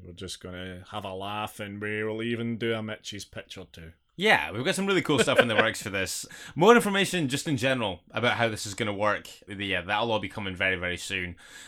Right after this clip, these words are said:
Speaker 2: Keep watching this, guys.
Speaker 1: Yeah.
Speaker 2: We'll, uh,
Speaker 1: And
Speaker 2: we'll
Speaker 1: I
Speaker 2: be
Speaker 1: just want to thank Rob and the team again <laughs> for giving us a chance to do this. Like
Speaker 2: Yeah.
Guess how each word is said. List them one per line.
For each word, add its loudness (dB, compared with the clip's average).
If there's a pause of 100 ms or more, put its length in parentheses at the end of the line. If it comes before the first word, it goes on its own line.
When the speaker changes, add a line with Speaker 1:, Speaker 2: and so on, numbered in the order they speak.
Speaker 2:
Keep -2
watching 0
this, -6
guys. 0
Speaker 1:
Yeah. 0
Speaker 2:
We'll, 4
uh, 4
Speaker 1:
And 0
Speaker 2:
we'll 4
Speaker 1:
I 6
Speaker 2:
be 2
Speaker 1:
just -2
want -4
to -10
thank -6
Rob -4
and -6
the -6
team -10
again -8
<laughs> -20
for -4
giving 4
us 4
a 4
chance 2
to 4
do 4
this. 4
Like 2
Speaker 2:
Yeah. 8